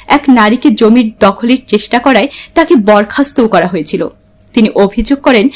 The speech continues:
প্রদীপের মতো কর্মকর্তাদের সাথে দুর্নীতিগ্রস্ত কিছু রাজনৈতিক ও মাদক ব্যবসায়ীর সম্পর্ক বিচার বিলম্বে এ-,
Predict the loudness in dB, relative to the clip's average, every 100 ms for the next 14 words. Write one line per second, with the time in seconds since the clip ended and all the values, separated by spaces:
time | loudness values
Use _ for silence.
0 | -8 -6 0 2 4 2 2 0 0 2
1 | 2 0 -2 0 -2 -2 -4 -2 -4 -6
2 | -6 0 4 4 2 0 2 0 -2 -4
3 | -2 0 2 2 2 2 0 -2 0 2
4 | 2 0 -2 -2 -2 -2 -4 -4 -2 -2
5 | -2 -4 -4 -2 -2 0 0 2 2 2
6 | 0 -4 -20 _ _ -8